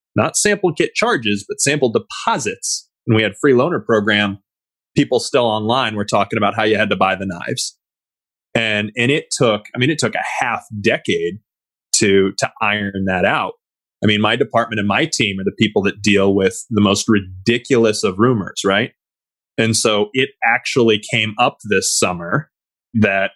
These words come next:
"Oh, I got this letter in the mail. Careful, it might be, you know, sinister, terrible, horrific intentions behind it," and people panning all these stories,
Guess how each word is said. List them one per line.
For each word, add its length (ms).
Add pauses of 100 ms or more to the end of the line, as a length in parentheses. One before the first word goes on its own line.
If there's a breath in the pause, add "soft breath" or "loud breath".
(160)
"Oh, 160
I 100
got 220
this 200
letter 360
in 100
the 80
mail. 520 (720)
Careful, 560
it 140
might 300
be, 340
you 100
know, 140
sinister, 800 (100)
terrible, 480
horrific 500
intentions 640
behind 400
it," 160
and 120
people 380
panning 300
all 180
these 200
stories, 520